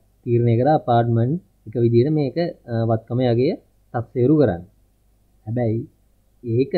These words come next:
තීරණය කරනකොට ඒක තීරණය වෙන්නේ ආයතනයේ පැත්තෙන් නෙමෙයි. ඒක තීරණය වෙන්න ඕනේ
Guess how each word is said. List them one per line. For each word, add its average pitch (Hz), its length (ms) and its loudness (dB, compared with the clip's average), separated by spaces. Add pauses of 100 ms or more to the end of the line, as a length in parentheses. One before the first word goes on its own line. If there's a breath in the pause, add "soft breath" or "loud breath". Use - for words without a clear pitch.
තීරණය 120 480 0
කරනකොට 156 440 0
ඒක 135 240 0
තීරණය 113 280 0
වෙන්නේ 143 220 0
ආයතනයේ 117 480 -2
පැත්තෙන් 139 400 -4 (380)
නෙමෙයි. 107 220 0 (160)
ඒක 113 220 -4
තීරණය 113 320 4
වෙන්න 117 200 2
ඕනේ 139 240 2